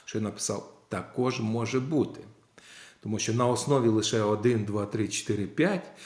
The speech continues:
тим більше з відхиленням від класифікаційних кластерних ознак, звичайно, виставляти діагноз собі чи будь-кому, ну, це, це, це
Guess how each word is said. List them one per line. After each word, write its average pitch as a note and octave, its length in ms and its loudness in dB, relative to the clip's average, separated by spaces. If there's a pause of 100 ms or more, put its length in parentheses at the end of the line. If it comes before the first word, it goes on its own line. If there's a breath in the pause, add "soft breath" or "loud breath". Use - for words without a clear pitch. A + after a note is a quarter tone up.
(180 loud breath)
тим A2+ 180 -2
більше A2 280 2
з G2+ 100 -4
відхиленням A2 840 2
від G2+ 220 0
класифікаційних A2 1200 -2 (140)
кластерних G#2 680 -2
ознак, B2 600 -4 (400 loud breath)
звичайно, G#2+ 640 2
виставляти G2+ 720 0
діагноз F#2+ 560 -2
собі C3 560 2
чи - 220 -4
будь-кому, B2 880 2 (400)
ну, A#2+ 140 -2
це, G2 280 -6
це, - 220 -6
це F2 400 -10